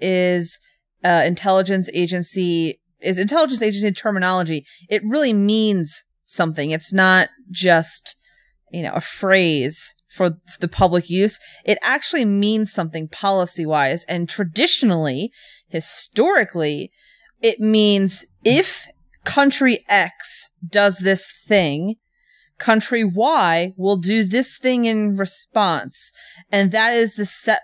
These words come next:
policy, and you kinda have to follow through with it. Um, and, and so for Trump to say that his red line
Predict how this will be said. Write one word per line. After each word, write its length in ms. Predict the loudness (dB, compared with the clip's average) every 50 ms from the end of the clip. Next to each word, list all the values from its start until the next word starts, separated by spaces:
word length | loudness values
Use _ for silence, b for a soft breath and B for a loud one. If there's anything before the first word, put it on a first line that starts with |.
| _ -6
policy, 760 | -2 0 0 2 2 0 -2 -4 -6 -6 -6 -6 -8 -8 -6 -2
and 360 | 0 0 2 0 0 -2 -6 _ _ _ _
you 160 | -10 -8 -8 -6
kinda 280 | -2 0 0 0 2
have 220 | 2 2 0 0 -2
to 60 | -8 -4
follow 260 | 0 0 2 0 0
through 240 | -2 -2 0 2 2
with 160 | 2 0 0
it. 160 | -2 -2 -2 -4 b b b b b b b b b b _ -2
Um, 580 | 0 2 4 4 4 4 2 0 -2 -4 -6 -8 _ _ _ _ _ _ _ _ _
and, 280 | 0 2 2 2 0 0
and 180 | 0 0 0
so 160 | 2 2 -2 -2
for 160 | 0 -2 -6
Trump 320 | -4 -2 0 0 0 0 0
to 100 | -2 -2
say 300 | 0 2 2 2 2 2
that 140 | 2 0
his 240 | 0 2 0 0 0
red 340 | -2 0 2 2 2 2 2
line 500 | 0 2 2 4 2 2 2 0 -2 -4